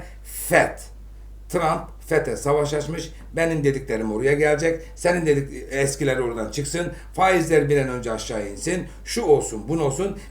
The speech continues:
Bir karışıklık var. Yani Cuma günü de bizim borsamız bayağı bir geri çekilme oldu.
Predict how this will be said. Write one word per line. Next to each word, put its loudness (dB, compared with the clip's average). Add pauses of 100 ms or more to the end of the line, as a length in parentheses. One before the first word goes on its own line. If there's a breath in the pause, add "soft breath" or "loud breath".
(100)
Bir 0
karışıklık -4
var. -8 (480 loud breath)
Yani -2 (240)
Cuma 4
günü -2
de 2 (180 loud breath)
bizim -2
borsamız -4
bayağı -2
bir -8
geri -4
çekilme -2
oldu. -2